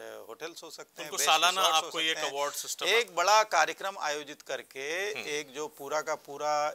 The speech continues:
Speaker 1: यूपी टूरिज्म कॉन्क्लेव ऑर्गेनाइज करके, उसमें उन लोगों को आमंत्रित करके हम सम्मानित करेंगे।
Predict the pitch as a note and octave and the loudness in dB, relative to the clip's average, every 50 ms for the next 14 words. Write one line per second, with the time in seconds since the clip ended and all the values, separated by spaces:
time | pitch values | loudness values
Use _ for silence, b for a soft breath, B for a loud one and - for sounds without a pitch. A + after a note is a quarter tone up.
0 | - - C3 G#2+ G#2 - C3+ C#3 - - - D#3+ D#3+ D#3+ E3 E3 E3 D#3+ - _ | -6 -12 -20 -16 -14 -12 -12 -12 -14 -12 -10 -8 -6 -6 -6 -6 -6 -8 -10 _
1 | - - - C#3 C3+ C3+ D3 C3 C#3 D#3+ D#3+ D#3+ D3+ - - C#3+ C#3 C#3+ C#3+ C3 | -18 -16 -12 -10 -10 -10 -8 -6 -4 -4 -6 -6 -8 -8 -4 -4 -4 -4 -6 -10
2 | - - D#3+ F#3 G3+ G3 F#3 E3 - - C#3+ C#3 C3+ B2 C3 C3+ C#3 C3+ - - | -8 -4 0 2 4 4 2 0 -2 -4 -4 -2 -2 -4 -6 -8 -6 -6 -6 -6
3 | - C3+ A#2 G2+ - C3+ C#3+ E3+ G#3 G#3 B B B B B - F#3 E3+ - G3+ | -6 -6 -8 -8 -8 -6 -6 -4 -6 -6 B B B B B -4 0 0 0 2
4 | A3+ A#3+ A#3 - F#3+ F#3 F3+ F3 E3+ D#3+ E3 D#3+ D3+ - E3 - - C3+ B2+ A#2+ | 0 -2 -4 -4 -6 -8 -6 -4 -4 -4 -4 -6 -6 -6 -6 -6 -4 -6 -6 -6
5 | B2 B2+ A#2+ - C#3 C#3 - - D3 C3+ B2 - - G3+ A3 G#3+ F#3+ E3+ C#3+ - | -8 -12 -12 -12 -12 -12 -8 -6 -6 -6 -6 -6 -8 -6 -6 -6 -6 -8 -8 -10
6 | C#3 A#2 G#2+ G#2 G#2+ A2+ D3+ D#3 - - F3 F3+ F#3 F#3+ G3 G3+ G#3 G#3 G#3+ G#3+ | -10 -10 -8 -8 -10 -10 -10 -12 -6 -2 -2 -2 -2 -4 -4 -4 -2 0 0 0